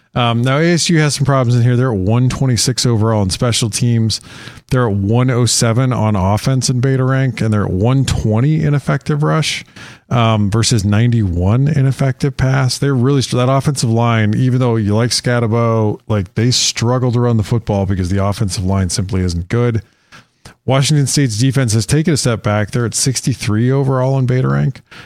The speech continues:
Um, and really, after getting mauled on the ground by both Arizona and Oregon, they're at eighty-two in effective rush versus thirty-nine in effective pass. Um, I mean, it's, it, the reason the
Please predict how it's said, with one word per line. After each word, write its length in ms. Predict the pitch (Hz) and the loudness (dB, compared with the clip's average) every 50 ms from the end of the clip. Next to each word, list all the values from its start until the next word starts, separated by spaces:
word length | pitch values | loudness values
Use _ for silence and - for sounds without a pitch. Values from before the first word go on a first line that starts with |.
| - _ | -12 _
Um, 380 | - 123 117 113 110 107 110 - - | -2 0 0 2 2 0 -2 -2 -2
and 120 | 127 123 127 | -2 0 2
really, 300 | 165 196 196 151 131 131 | 2 2 2 2 2 2
after 220 | 131 123 - 135 | 0 0 -2 -2
getting 480 | 113 131 131 131 123 113 107 107 110 - | 0 0 0 0 0 0 0 -2 -2 -4
mauled 560 | - 107 104 107 120 139 165 175 156 127 113 117 | -4 -2 0 0 2 2 2 2 2 2 0 0
on 140 | 113 110 | 0 0
the 80 | 107 101 | 0 0
ground 320 | 95 120 127 127 120 104 | 0 0 0 0 0 0
by 140 | 92 101 101 | 0 0 0
both 240 | 95 117 117 107 - | 0 0 -2 -2 -2
Arizona 680 | 104 107 113 110 110 107 95 104 107 104 101 101 98 - - | -2 0 0 0 0 0 0 0 0 0 0 0 -2 -4 -4
and 340 | 117 135 151 165 160 135 113 | -2 -2 0 0 0 0 0
Oregon, 460 | 101 107 101 95 95 90 92 92 92 | 0 0 0 -2 -2 -2 -2 -2 0
they're 140 | 104 113 113 | 0 0 -2
at 80 | - | -2
eighty-two 560 | - 120 131 139 156 139 - - 143 143 135 | -2 0 0 2 0 0 0 0 0 0 2
in 60 | 127 110 | 2 0
effective 460 | 92 - 123 120 104 - - 107 95 | 0 -2 -2 -4 -2 -2 -2 -2 0
rush 280 | 101 107 107 98 - | 0 0 0 -2 -2
versus 340 | - 113 101 - - 101 - | -2 -2 -2 -2 -2 -4 -4
thirty-nine 720 | - - 117 117 107 104 98 92 92 85 90 95 107 123 127 | -4 -2 -2 0 0 0 0 0 0 0 0 0 0 2 0
in 100 | 131 131 | 0 0
effective 440 | 127 - 135 135 - - 135 131 | 0 0 -2 -2 -2 -2 -4 -2
pass. 460 | - 131 131 135 139 135 123 - - - - - - - - - - - | -2 -2 0 0 0 -2 -2 -4 -6 -10 -14 -20 -20 -20 -20 -20 -10 -4
Um, 340 | - 135 131 123 117 117 - - - - | -2 0 0 2 0 -2 -4 -6 -4 -2
I 40 | 147 | 0
mean, 140 | 156 165 165 | 2 2 0
it's, 120 | 151 - | 0 -2
it, 400 | 170 - 170 160 160 151 143 139 | -2 0 0 0 0 -2 -2 -2
the 100 | 160 156 | 0 0
reason 480 | 147 147 170 185 190 180 180 180 180 165 | 2 2 2 2 2 2 2 2 2 2
the 260 | 147 127 127 110 | 0 0 0 -2